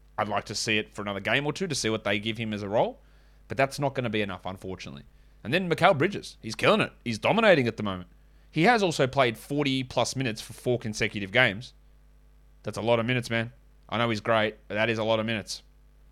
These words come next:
So where does that leave him? Is there any rest coming at all for Bridges? But let's hope he can continue this little top fifty run. For the Hawks, all eyes are on Onyeka Okongwu, who's out playing Clint Capela. He's closing games over Capela.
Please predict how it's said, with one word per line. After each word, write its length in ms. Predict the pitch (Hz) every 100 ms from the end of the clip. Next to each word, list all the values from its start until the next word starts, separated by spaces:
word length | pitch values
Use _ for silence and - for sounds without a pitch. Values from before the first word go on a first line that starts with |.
| - - - -
So 540 | - - 135 127 131 131
where 440 | 131 123 139 135
does 180 | 127 110
that 260 | 117 127 - -
leave 280 | 113 123
him? 160 | 117 139
Is 60 | 107
there 80 | 107
any 100 | 104
rest 340 | 101 120 -
coming 220 | - 117
at 80 | 113
all 140 | 120
for 100 | 120
Bridges? 500 | 113 135 160 233 214 - - - - - - - - - - _ _ - - _
But 120 | 123
let's 240 | 139 151 -
hope 160 | 151
he 80 | 147
can 160 | 147 147
continue 320 | 131 151 151
this 140 | 123
little 140 | 135 135
top 200 | 147 -
fifty 260 | 139 135
run. 240 | 127 143 98 - _ - - -
For 60 |
the 80 | 185
Hawks, 580 | 185 196 - - - -
all 180 | - 160
eyes 300 | 147 143 139
are 100 | 135
on 140 | 135 135
Onyeka 460 | 127 127 127 123
Okongwu, 420 | 117 127 127 117 90 - - -
who's 160 | 120
out 180 | 117 135
playing 300 | - 131 131
Clint 220 | 123 123
Capela. 340 | 127 127 120 117
He's 100 | 104
closing 380 | - 113 120
games 260 | 113 120 117
over 160 | 117 117
Capela. 460 | 123 127 127 123